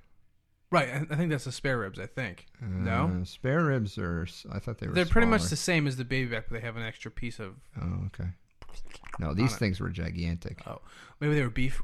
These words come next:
Speaker 1: beef ribs?
Speaker 2: That might have been it.
Speaker 1: I, I've been meaning to try those. I, I wanna try those. Were they
Speaker 2: They were
Speaker 1: good?
Speaker 2: good. Yeah,
Speaker 1: Were they
Speaker 2: they
Speaker 1: good?
Speaker 2: were good.
Speaker 1: Yeah, I, I'm thinking that's probably what you had was the beef ribs. Oh,
Speaker 2: Yeah.
Speaker 1: that sounds good
Speaker 2: They were
Speaker 1: too.
Speaker 2: good.
Speaker 1: Um,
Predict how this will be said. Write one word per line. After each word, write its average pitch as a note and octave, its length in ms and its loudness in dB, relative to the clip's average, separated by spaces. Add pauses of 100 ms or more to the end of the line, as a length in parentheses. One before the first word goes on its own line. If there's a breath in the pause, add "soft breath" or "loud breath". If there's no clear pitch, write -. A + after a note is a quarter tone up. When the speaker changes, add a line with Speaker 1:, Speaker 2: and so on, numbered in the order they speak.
Speaker 1:
beef C3 220 -4
ribs? F#3 220 -2
Speaker 2:
That F#2 140 -2
might F#2+ 180 -6
have - 80 -8
been - 240 -8
it. - 40 -14 (420)
Speaker 1:
I, C3 220 -4
I've B2 80 -8
been B2 140 -4
meaning A#2 200 -8
to F#2+ 60 -12
try G2 240 -8
those. - 300 -12
I, A#2 40 -14 (240)
I A2 60 -16
wanna A2 180 -14
try - 180 -18
those. - 200 -16
Were C3 80 -2
they F3 80 2
Speaker 2:
They A3+ 60 -2
were B3 80 -2
Speaker 1:
good? E3+ 200 -2
Speaker 2:
good. G#3+ 60 -6
Yeah, - 60 -6
Speaker 1:
Were - 80 -4
they A#3 80 -4
Speaker 2:
they - 40 -4
Speaker 1:
good? D3 140 -2 (140)
Speaker 2:
were - 40 -10
good. A2+ 140 -8 (560 soft breath)
Speaker 1:
Yeah, B2 160 -4 (100)
I, - 40 -8
I'm C3+ 100 -6
thinking C3 340 -4
that's A#2+ 160 -8
probably A#2+ 200 -6
what G#2+ 100 -6
you A2 80 -8
had A2 180 -6
was G#2+ 120 -10
the A2 80 -12
beef A2+ 240 -8
ribs. G#2 200 -12 (180)
Oh, A2 60 -6
Speaker 2:
Yeah. F#2+ 140 0 (500)
Speaker 1:
that - 100 -20
sounds - 200 -14
good - 180 -6
Speaker 2:
They G3+ 60 -2
were A#3+ 80 -6
Speaker 1:
too. - 40 -8 (800 soft breath)
Speaker 2:
good. - 60 -10
Speaker 1:
Um, A2+ 360 -6